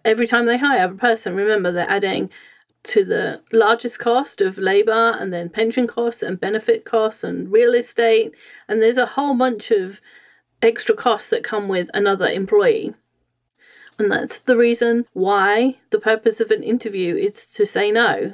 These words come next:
The idea is that you look at people and you only hire them if they reach your standard. And that standard has to be, you're gonna, they're gonna add productivity to your team,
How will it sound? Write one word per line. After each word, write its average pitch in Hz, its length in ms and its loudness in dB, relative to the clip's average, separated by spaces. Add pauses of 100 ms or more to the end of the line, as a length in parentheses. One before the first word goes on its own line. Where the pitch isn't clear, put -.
(100)
The 175 320 0
idea 220 380 4
is 196 240 -2
that 185 180 -2
you 202 140 -2
look 220 200 -2
at 220 140 -2
people 190 520 -4 (320)
and 214 160 2
you 226 120 2
only 240 400 2
hire 196 340 -6
them 202 320 -4
if 220 240 -2
they 202 140 0
reach 220 260 -2
your 202 120 0
standard. 190 680 -2 (400)
And 208 240 0
that - 180 0
standard 226 500 0
has 214 240 -4
to 208 100 -6
be, 202 240 4
you're 208 160 2
gonna, 214 360 -2
they're 214 140 2
gonna 214 260 -2
add 220 240 -2
productivity 196 800 -2
to - 160 -6
your 185 220 0
team, 175 520 0